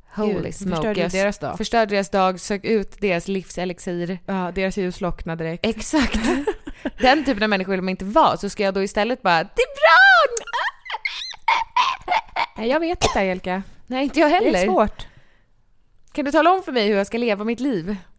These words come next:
Speaker 1: Har du svårt för det?
Speaker 2: Ja, så mycket roliga saker inplanerade nästa vecka.
Speaker 1: Gud.
Speaker 2: Det svänger snabbt i hockey som
Speaker 1: När
Speaker 2: mamma
Speaker 1: ska du
Speaker 2: skulle
Speaker 1: till
Speaker 2: ha sagt.
Speaker 1: psykologen igen?
Speaker 2: Men sluta.
Speaker 1: <laughs> Det var inte illa menat, jag bara undrar.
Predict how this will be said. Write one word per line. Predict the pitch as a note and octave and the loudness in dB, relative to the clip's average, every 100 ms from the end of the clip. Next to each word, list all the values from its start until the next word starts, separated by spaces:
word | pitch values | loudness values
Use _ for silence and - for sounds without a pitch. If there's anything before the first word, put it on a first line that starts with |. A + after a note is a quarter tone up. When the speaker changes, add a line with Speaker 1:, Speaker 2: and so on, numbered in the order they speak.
| _ _ _ _ _ _ _ | _ _ _ _ _ _ _
Speaker 1:
Har | A#3 | -6
du | A#3 | -6
svårt | C4 F4 | -4 -6
för | - | -6
det? | F3+ A3+ - | -6 -8 -8
Speaker 2:
Ja, | - A#3+ - | -2 -2 -2
så | B3+ F4 | -4 -4
mycket | G4+ - F#4+ G4+ | -2 2 4 6
roliga | F#4 D4 D4+ | 4 2 0
saker | E4 E4 C#4+ | 0 -2 -2
inplanerade | A3+ B3+ C#4+ G#3+ | -4 -4 -4 -4
nästa | G3 G3+ | -6 -8
vecka. | G#3+ F#3+ - D#3+ | -6 -6 -6 -8
Speaker 1:
Gud. | G#3 G3 F#3 F#3 - G3+ A3 A3 C4 | -12 -12 -12 -14 -14 -8 -8 -8 -10
Speaker 2:
Det | A#3 | -8
svänger | - B3 A#3 | -2 0 0
snabbt | A3 B3+ - | 0 -2 0
i | |
hockey | B3 C4 - | -2 -2 -6
som | G#3+ G#3 | -6 0
Speaker 1:
När | |
Speaker 2:
mamma | A3+ B3+ | 0 2
Speaker 1:
ska | C#4 | 0
du | |
Speaker 2:
skulle | |
Speaker 1:
till | B3 | 2
Speaker 2:
ha | B3+ | 2
sagt. | - G3+ | 0 -2
Speaker 1:
psykologen | B3+ E4 C4+ G#3 | 2 2 2 -2
igen? | F3 E3+ G3+ | -2 -4 -6
Speaker 2:
Men | - | -6
sluta. | - - A#3+ B3+ A#3+ G3+ - F4+ - - | -6 -2 2 4 4 2 0 2 4 4
Speaker 1:
<laughs> | F4 | 2
Det | - | -2
var | A#3 | 2
inte | E4+ D4+ B3+ C4 | 2 2 -2 -2
illa | D4 C4 | -2 0
menat, | B3+ D4+ C#4 G#3 G4+ - | 0 0 0 0 0 -2
jag | B3 | 0
bara | A#3+ C#4 | 2 2
undrar. | D4 C4 | 2 4